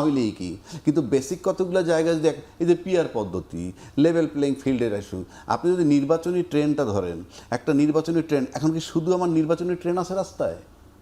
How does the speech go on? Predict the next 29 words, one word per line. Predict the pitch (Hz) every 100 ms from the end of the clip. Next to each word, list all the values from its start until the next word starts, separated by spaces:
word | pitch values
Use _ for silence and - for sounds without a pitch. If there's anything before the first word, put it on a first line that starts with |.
| -
যে | 135
শুধুই | - 156 160 190
নির্বাচনের | 165 170 170 170 170 165
জন্য | 170 165
চলছে? | 170 160 - 202 - - - - - - - - -
এই | - 175 170
ট্রেনটার | 165 180 180 185
ভিতরে | 175 180
কি | 175 196
কি | 208
জিনিস | 185 190 156
নিয়ে | 165 131
যাচ্ছে? | 95 - - 85 85 - - - -
পিআর | 156 151 143
পদ্ধতির | 139 131 131 117
দাবি | 117 113
নিয়ে | 110 110
যাচ্ছে, | 95 - - 104 127 - - - 120
এটা | 147 151
জাতীয় | 139 143 151
পার্টি | 147 120 120
সহ | 139
কিছু | 135 127
দল | 117 120
বাতিল | 117 113 123
নিষিদ্ধকরণ | 123 117 117 110 101 101
চায়, | 104 110
সেটা | - 117 120
চলছে, | 101 92 - 104